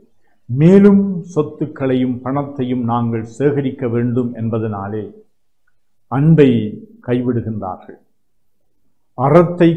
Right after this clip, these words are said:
கைவிடுகின்றார்கள், நேர்மையான வாழ்வை கைவிடுகின்றார்கள், மற்றவர்களை அவர்கள் அடிமைகளாக்குகின்றார்கள்,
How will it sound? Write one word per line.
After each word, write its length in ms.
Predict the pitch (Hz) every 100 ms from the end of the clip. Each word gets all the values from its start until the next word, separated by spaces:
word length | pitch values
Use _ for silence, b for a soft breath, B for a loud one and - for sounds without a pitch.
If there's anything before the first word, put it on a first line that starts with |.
| 165
கைவிடுகின்றார்கள், 920 | 131 120 117 107 104 95 87 - - _ _ _ _ _ _ _ -
நேர்மையான 680 | 131 156 180 170 165 147 135 117
வாழ்வை 340 | 123 151 156 151 -
கைவிடுகின்றார்கள், 920 | 123 120 117 113 107 98 92 - 98 _ _ _ _ _ _ _
மற்றவர்களை 800 | 123 135 135 165 160 139 147 151 151 143
அவர்கள் 400 | 127 123 120 123 113 110 - - - - - - - _
அடிமைகளாக்குகின்றார்கள், 1400 | 135 139 190 190 151 135 120 113 113 113 104 95 95 110